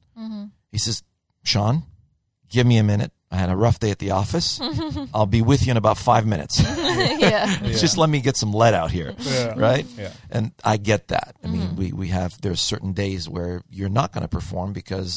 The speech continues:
Speaker 1: Mm-hmm.
Speaker 2: other things are going on in your life.
Speaker 1: Mm-hmm.
Speaker 2: So, but if you can, if you're able to focus, you know, like, uh, Moo, uh, in football,
Speaker 3: Yeah.
Speaker 2: uh, the training program for a receiver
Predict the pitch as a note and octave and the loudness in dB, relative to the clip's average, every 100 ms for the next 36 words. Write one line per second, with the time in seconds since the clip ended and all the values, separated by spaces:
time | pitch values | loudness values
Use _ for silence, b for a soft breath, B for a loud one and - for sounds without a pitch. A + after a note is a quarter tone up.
0 | - A2 G#2+ - F#2+ F#2+ F#2 E2+ E2 A2+ | -4 -4 -4 -6 -8 -6 -8 -8 -4 -2
1 | D#3+ A2+ F#2 D2 C2+ - - - G#3 G#3+ | -2 -2 -4 -6 -8 -8 -16 -16 -12 -12
2 | - _ _ _ _ - - - G2+ F#2 | -14 _ _ _ _ -14 -6 -2 0 -2
3 | F2 b b b b b b A2 G#2 G2 | -4 b b b b b b -2 -2 -2
4 | G#2 - G2 F2+ E2+ - F2+ - F#2 G#2+ | -6 0 0 2 -2 -6 -8 -4 -2 0
5 | D#3+ D#3+ - - - - C#3 D3+ A2+ - | 0 -2 -4 -8 -6 -4 -4 -4 -8 -6
6 | - - - - _ _ _ _ _ - | -6 -6 -8 -12 _ _ _ _ _ -2
7 | B2 B2 B2+ - A2+ A2+ A2+ A2+ C3+ D3 | 0 2 0 0 -2 0 0 -2 0 0
8 | G#2+ A2+ - - - A#2 - C#3+ - - | 0 -4 -8 -12 -12 -10 -8 -10 -6 -8
9 | - - _ - A2 F#2 _ _ _ _ | -8 -14 _ -12 -10 -10 _ _ _ _
10 | - - - - _ _ _ _ _ _ | -10 -10 -10 -16 _ _ _ _ _ _
11 | _ _ A2 - - B2+ C3+ C3+ B2 - | _ _ -6 -4 -2 -2 0 0 -2 -4
12 | - B2 A#2+ G2+ G#2 F#2 D#2 D2 - - | -2 0 0 0 -2 -2 -4 -6 -10 -18
13 | _ - - G#2+ G2+ F#2+ F#2+ F#2 - - | _ -14 -8 -2 0 0 -2 -2 -2 -4
14 | B2 F#2 D#2+ - | -4 -6 -6 -10